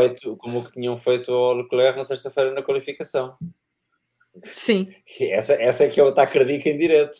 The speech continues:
Speaker 2: Sim,
Speaker 1: Ah,
Speaker 2: sim.
Speaker 1: volta apagada,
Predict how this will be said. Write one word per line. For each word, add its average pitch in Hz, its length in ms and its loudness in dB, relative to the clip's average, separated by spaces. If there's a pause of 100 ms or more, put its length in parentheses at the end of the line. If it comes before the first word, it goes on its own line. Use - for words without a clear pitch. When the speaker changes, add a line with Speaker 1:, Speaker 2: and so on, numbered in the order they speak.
Speaker 2:
Sim, 202 520 -4
Speaker 1:
Ah, 113 260 4
Speaker 2:
sim. 202 220 2
Speaker 1:
volta 147 260 6
apagada, 135 800 2